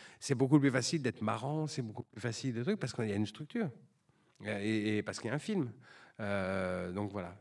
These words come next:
Et ça, ça, du coup, c'était, c'était chouette. Mais elle, elle nous envoyait des trucs. Vous m'avez tué, ma musique, mon petit film. Nan, nan.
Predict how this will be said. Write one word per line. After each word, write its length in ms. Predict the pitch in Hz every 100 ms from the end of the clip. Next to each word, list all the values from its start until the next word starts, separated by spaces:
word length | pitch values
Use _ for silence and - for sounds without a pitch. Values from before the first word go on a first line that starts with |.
| -
Et 60 |
ça, 260 | 98 135 113
ça, 380 | - 139 131 110
du 100 | 107
coup, 140 | 92
c'était, 260 | - - 117
c'était 260 | - 101
chouette. 300 | 107 175 - -
Mais 160 | 104 -
elle, 240 | 107 95 92 - - -
elle 120 | 95
nous 180 | 110 104
envoyait 300 | 101 95 95
des 40 |
trucs. 140 | 113 107
Vous 120 | 117
m'avez 200 | 107 104
tué, 840 | - - 107 113 117 117 113 107 95 - - -
ma 100 | 98
musique, 760 | 107 110 127 139 131 120 - - - -
mon 160 | 113
petit 320 | - - -
film. 800 | - - 151 151 143 143 123 117
Nan, 480 | 117 135 131 120 120
nan. 180 | 117 107